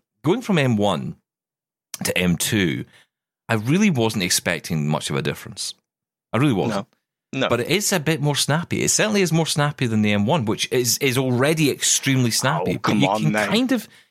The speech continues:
Speaker 1: you can,
Speaker 2: Is this
Speaker 1: you can
Speaker 2: a placebo?
Speaker 1: tell. Well, maybe. I don't know. Maybe you expect it. I don't know.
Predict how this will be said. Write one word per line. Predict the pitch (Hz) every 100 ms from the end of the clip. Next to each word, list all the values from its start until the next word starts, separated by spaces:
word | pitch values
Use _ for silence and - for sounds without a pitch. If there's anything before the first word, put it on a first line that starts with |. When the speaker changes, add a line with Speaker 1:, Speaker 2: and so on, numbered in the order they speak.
| -
Speaker 1:
you | 208
can, | -
Speaker 2:
Is | 277 294
this | 220
Speaker 1:
you |
can | 165
Speaker 2:
a |
placebo? | 175 180 240 180 160 147 147
Speaker 1:
tell. | 143 _ _ _ _ -
Well, | 160 156
maybe. | 156 120 87 - -
I | 113
don't | 107
know. | 76
Maybe | 92 139 139
you |
expect | 98 - 113 101 - 113
it. | 107
I | 170
don't | 82
know. | 64